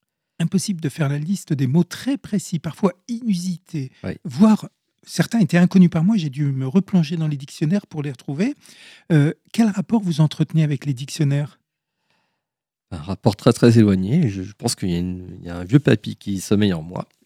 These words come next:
Speaker 2: et qui me souffle des mots. Euh, c'est là, là aussi, on est de l'ordre de l'inexplicable et du spirituel. Les choses viennent. Alors peut-être qu'elles surgissent parce que j'ai beaucoup lu, euh, effectivement, de, beaucoup, beaucoup quand, lorsque j'étais un petit peu plus petit.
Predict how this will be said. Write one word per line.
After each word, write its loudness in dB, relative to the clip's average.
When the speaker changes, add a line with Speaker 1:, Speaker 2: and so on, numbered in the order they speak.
Speaker 2:
et -20
qui -18
me -16
souffle -2
des 0
mots. -4
Euh, -12
c'est -18
là, -14
là 8
aussi, 4
on 0
est -2
de -4
l'ordre 0
de -2
l'inexplicable -8
et -12
du -16
spirituel. -10
Les -4
choses 6
viennent. 2
Alors 0
peut-être -4
qu'elles -10
surgissent 0
parce -8
que -6
j'ai -8
beaucoup -6
lu, 6
euh, 2
effectivement, -16
de, -16
beaucoup, -8
beaucoup 0
quand, 2
lorsque -2
j'étais -8
un 2
petit -10
peu -12
plus -10
petit. 4